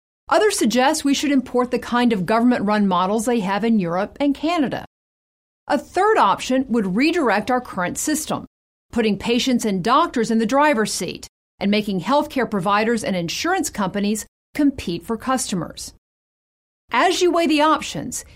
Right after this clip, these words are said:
here are a few basic facts you need to know. Long before Obamacare came along in two thousand nine,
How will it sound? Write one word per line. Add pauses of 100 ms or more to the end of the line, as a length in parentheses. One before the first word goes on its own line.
(140)
here
are
a
few
basic
facts
you
need
to
know. (1080)
Long
before
Obamacare
came
along
in
two
thousand
nine,